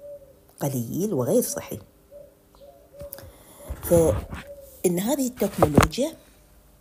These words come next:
تحتاج إلى المعرفة وإلى تحديد الأوقات التي نستعملها،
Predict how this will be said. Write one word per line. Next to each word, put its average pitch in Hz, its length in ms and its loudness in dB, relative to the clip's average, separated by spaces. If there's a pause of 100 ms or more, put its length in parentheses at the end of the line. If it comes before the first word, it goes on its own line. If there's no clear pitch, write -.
(460)
تحتاج 156 680 -10
إلى 139 280 -4
المعرفة 131 580 -8 (340)
وإلى 151 580 -6 (520)
تحديد 165 560 -2 (880)
الأوقات 127 600 -8 (160)
التي 123 280 -6
نستعملها، 175 800 -8